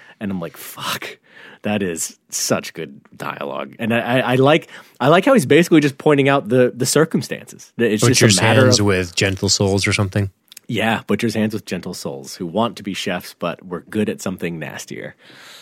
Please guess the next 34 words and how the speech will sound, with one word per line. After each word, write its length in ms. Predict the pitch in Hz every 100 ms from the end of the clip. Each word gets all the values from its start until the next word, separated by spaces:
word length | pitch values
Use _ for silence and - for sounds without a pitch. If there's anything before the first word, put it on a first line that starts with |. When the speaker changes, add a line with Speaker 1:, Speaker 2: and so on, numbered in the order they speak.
| - - 95
Speaker 1:
Um, 500 | - 82 82 80 80 -
and 100 | 80
that's 220 | - 120
just, 220 | - 123 139
it's 160 | 131
like 140 | 143 139
a 80 | 123
matter 420 | 117 110 131 143
of 320 | 120 123 107 _ -
circumstance 640 | - 165 185 175 127 98
and 60 | 104
a 40 |
matter 300 | 98 110 113
of 140 | 101
where 240 | 90 101 120
you 160 | 123
are. 100 | 151
'Cause 140 | - 135
when 80 | 165
you 60 |
think 180 | 196 262
about 160 | 247 233
it 100 | -
too, 160 | 240
the 80 | 170
whole 380 | 190 160 202 170
i-, 240 | 160 175 -
idea 380 | 139 120 175
behind 340 | 160 117 123 117
all 140 | 117
of 60 | 110
this 120 | 107
as 120 | 90
well, 340 | 110 143 110